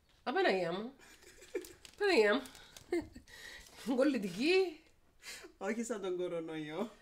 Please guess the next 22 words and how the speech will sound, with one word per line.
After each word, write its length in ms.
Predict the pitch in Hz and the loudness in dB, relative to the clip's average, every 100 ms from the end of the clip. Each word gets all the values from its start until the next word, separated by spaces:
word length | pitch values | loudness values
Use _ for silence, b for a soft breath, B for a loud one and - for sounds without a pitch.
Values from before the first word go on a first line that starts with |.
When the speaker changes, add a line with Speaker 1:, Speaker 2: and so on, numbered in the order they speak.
| _ | _
Speaker 1:
Με 140 | 202 | 2
κολλητική, 580 | 277 349 330 233 196 311 | 4 6 4 4 2 4
μεταδοτική. 720 | 330 330 349 233 233 262 302 - _ - _ _ _ _ - - - B B B | 6 6 4 2 0 -4 -8 -10 _ -20 _ _ _ _ -18 -14 -12 B B B
Δηλαδή, 320 | 160 180 170 226 | 0 2 6 6
ένα 160 | 285 | 8
λεπτό 300 | 392 349 - | 8 6 4
έτσι 200 | 330 - | 0 4
για 100 | 392 427 | 8 8
να 60 | 415 | 6
καταλάβω. 560 | 415 226 226 247 175 131 - - | 6 8 10 10 8 6 2 2
Δηλαδή, 380 | - 175 170 220 | -4 2 2 4
Speaker 2:
Ναι. 140 | 269 | 2
Speaker 1:
αν, 600 | 151 143 240 311 359 349 | 0 6 8 8 8 4
ε, 600 | 294 220 190 160 165 160 b b b b | 4 4 2 -2 -4 -6 b b b b
συγκατοικήσουμε 680 | - 208 196 185 220 311 311 | -6 2 2 2 -2 0 2
με 60 | |
ένα 160 | 269 269 | 4 4
βλάκα 520 | 262 247 185 139 - _ _ _ _ _ _ _ | 8 8 8 2 -14 _ _ _ _ _ _ _
και 80 | 190 | -10
συγκατοικήσουμε 680 | - 185 185 185 247 311 277 | -4 0 0 -2 -6 -6 0
πολύ 280 | 240 285 233 | 2 2 2
καιρό, 420 | 196 151 113 | 2 2 -6